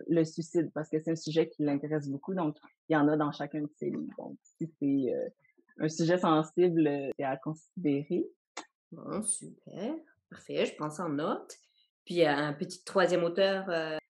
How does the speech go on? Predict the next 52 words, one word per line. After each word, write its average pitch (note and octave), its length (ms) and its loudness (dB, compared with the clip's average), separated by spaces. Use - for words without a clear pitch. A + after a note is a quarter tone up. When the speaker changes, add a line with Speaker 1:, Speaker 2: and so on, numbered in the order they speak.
Speaker 1:
Euh, F#3+ 320 8
ben, F#3+ 160 4
sinon, A#3+ 160 2
tu - 120 0
as G#3+ 40 4
mentionné F#3 420 2
tout - 120 -4
à F3+ 60 4
l'heure, G3 200 4
Pierre-Yves F3 240 4
McSween. D#3+ 400 -2
Ce - 120 -20
que G3 100 2
j'aime A#3+ 260 6
aussi A#3+ 300 -4
dans, F3+ 220 0
sur - 180 0
ma E3+ 140 4
chaîne, A3+ 320 2
c'est E3+ 120 -2
justement F3 400 0
de E3 180 2
pas G#3 120 0
faire G3+ 120 0
la, F#3 220 0
la E3 120 -2
présentation E3+ 540 -4
juste F#3 240 -4
de E3 80 4
romans. D#3 360 2
Il E3+ 80 2
y - 20 10
a D#3+ 40 8
aussi D#3+ 420 2
d'autres D#3 280 2
choses, E3+ 280 -4
donc, C#3+ 340 -2
euh, C#3 100 -6
la C#3+ 160 0
non-fiction. D#3+ 760 -2
Donc, E3 220 2
c'est F3+ 60 -6
ça, F#3 120 -4
Pierre-Yves E3 260 4
McSween, F#3 360 -2
c'est - 180 -2
des C#3+ 640 4
livres E3+ 300 2
pratiques, E3 440 -4
euh, C3 320 -2
sur - 260 0
nos C#3+ 220 6